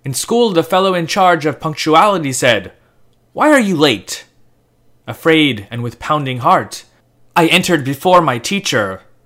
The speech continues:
and made a respectful curtsy." Like those in schools all around the world today, students in the scribal school took a lunch break, and, it seems, mostly brought their food from home.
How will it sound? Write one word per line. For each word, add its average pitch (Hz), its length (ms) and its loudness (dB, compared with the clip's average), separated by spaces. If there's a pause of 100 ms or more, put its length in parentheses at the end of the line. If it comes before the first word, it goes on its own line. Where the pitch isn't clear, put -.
(100)
and 117 120 -8
made 120 180 -2
a 117 80 -2
respectful 110 720 -4
curtsy." 101 600 -8 (1160)
Like 180 260 0
those 208 220 2
in 220 120 -2
schools 208 500 -2
all 165 220 -2
around 170 280 2
the 160 200 -2
world 165 260 0
today, 156 540 -2 (240)
students 214 420 -4
in 190 100 -4
the 151 60 -2 (120)
scribal 208 380 0
school 135 500 -6 (120)
took 156 140 -4
a 147 80 0
lunch 160 260 -2
break, 98 380 -8 (280)
and, 196 460 -2
it 151 140 -10
seems, 151 540 -8 (160)
mostly 196 280 -4
brought 180 300 0
their 139 120 -4
food 127 440 -4
from 104 200 -14
home. 104 380 -8